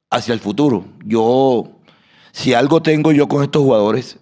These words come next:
o donde he estado, es que yo lo, trabajo a mi jugador para que mejore. Trabajo a jugador para que en un mañana esté en Europa.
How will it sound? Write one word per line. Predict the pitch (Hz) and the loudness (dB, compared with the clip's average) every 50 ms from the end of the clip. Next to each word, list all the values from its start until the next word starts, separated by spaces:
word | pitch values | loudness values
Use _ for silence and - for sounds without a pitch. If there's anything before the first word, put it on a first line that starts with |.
| _ _ - | _ _ -4
o | 104 110 117 | -2 0 0
donde | 107 107 104 104 95 107 | 2 0 0 -2 -2 -2
he | 123 | -4
estado, | 135 135 - 139 123 110 110 123 - - - _ _ _ _ _ - - - - - _ _ - | -4 -2 0 0 2 2 0 -2 -4 -8 -14 _ _ _ _ _ -20 -20 -20 -20 -20 _ _ -10
es | - - | -10 -6
que | - - 139 | -2 0 2
yo | 135 139 139 | 4 4 4
lo, | 147 147 143 143 - _ _ _ _ _ _ _ _ _ - - _ _ _ _ | 4 2 0 -4 -14 _ _ _ _ _ _ _ _ _ -20 -20 _ _ _ _
trabajo | - - 135 123 120 123 139 160 180 185 | -8 -4 -2 0 0 2 2 2 2 2
a | 180 | 2
mi | 160 156 147 | 2 2 2
jugador | 135 127 120 117 110 139 175 180 - | 2 2 2 2 2 2 0 -2 -2
para | - 123 | -4 -4
que | - 120 | -4 -4
mejore. | 104 104 107 113 95 90 82 - - - - - - - - - _ _ | -4 -2 -2 -2 -2 -2 -4 -8 -14 -18 -20 -20 -20 -20 -20 -20 _ _
Trabajo | - - 123 117 113 123 147 160 175 | -4 -2 0 2 2 2 2 2 2
a | |
jugador | 180 156 143 131 123 131 151 151 | 2 4 4 4 2 2 0 0
para | - - 151 135 | 0 -2 -2 -2
que | - - 120 117 110 101 - | -2 -4 -2 -2 -4 -4 -4
en | - 110 | -2 -2
un | 117 120 131 | 0 0 0
mañana | 139 139 139 147 147 156 156 160 156 - - - - - _ _ _ - | 0 0 0 0 0 0 0 -2 -4 -6 -12 -20 -20 -20 _ _ _ -14
esté | 110 - - 214 | -12 -6 -4 -2
en | 117 | 0
Europa. | 123 123 151 165 - - 139 - - | 0 2 0 0 -2 -2 -6 -12 -12